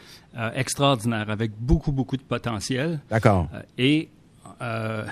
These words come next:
Speaker 1: c'était simple. Quand je suis arrivé, là, c'était simplement au Québec et en Ontario. On a eu une expansion majeure aux États-Unis. Dans les deux, huit dernières années,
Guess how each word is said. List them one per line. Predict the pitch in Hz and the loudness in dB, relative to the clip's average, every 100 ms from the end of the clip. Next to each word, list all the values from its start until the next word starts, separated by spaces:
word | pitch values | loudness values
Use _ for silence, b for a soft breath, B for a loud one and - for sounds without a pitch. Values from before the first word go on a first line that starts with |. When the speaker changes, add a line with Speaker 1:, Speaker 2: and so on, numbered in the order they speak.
| - | -4
Speaker 1:
c'était | - 117 127 | -4 -6 -4
simple. | - 160 151 - | 0 0 0 -2
Quand | 147 | -2
je | - | 0
suis | |
arrivé, | 135 113 156 226 | -2 -2 -4 -2
là, | 156 | -4
c'était | - 123 | -4 -6
simplement | - 127 127 123 143 | -4 -4 -4 -2 -2
au | |
Québec | 127 117 127 - | -2 -4 -6 -6
et | |
en | 123 117 | -6 -6
Ontario. | 110 117 101 117 - - - | -8 -8 -6 -8 -10 -20 -10
On | 113 113 | -4 -2
a | 110 110 - | -2 -4 -6
eu | 117 117 | -4 0
une | 120 113 | 0 -2
expansion | - - 117 107 131 127 | -6 -6 -6 -6 -6 -2
majeure | 135 156 147 160 147 | 0 0 0 -2 -2
aux | 120 | -4
États-Unis. | 110 113 120 98 113 208 - | -4 -4 -4 -2 -2 -2 -2
Dans | 117 | -2
les | 123 | -2
deux, | 120 135 | 0 -2
huit | 127 214 | 0 0
dernières | 170 151 143 135 | 0 2 0 0
années, | 135 135 247 | 2 4 2